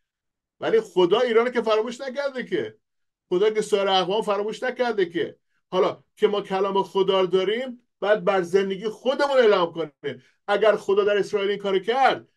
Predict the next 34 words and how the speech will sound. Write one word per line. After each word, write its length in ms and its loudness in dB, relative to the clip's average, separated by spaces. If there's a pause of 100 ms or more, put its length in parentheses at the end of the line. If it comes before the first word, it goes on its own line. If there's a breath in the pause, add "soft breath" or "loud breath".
(180)
اگر 200 -2
خدا 240 -2
در 160 2
این 280 -6
کشور 360 -2
این 100 0
کارو 200 0
کرد، 480 2 (200 loud breath)
در 140 -2
اینجا 220 0
این 100 -2
کارو 200 -2
کرد، 200 -4
در 140 -4
زندگی 340 -6
من 160 -4
هم 100 -4
می‌تونه 260 -8
بکنه. 480 -8 (480)
پس 200 -8
باید 340 -2
در 160 2
زندگی 400 -6
خودمون 480 -2
اعلام 500 2
کنیم. 320 -8 (320)
ما 120 0
نباید 360 2
در 180 0
تسخیر 600 0
افکار 640 0
بد 420 0
متوقف 600 -8
بشیم. 480 -12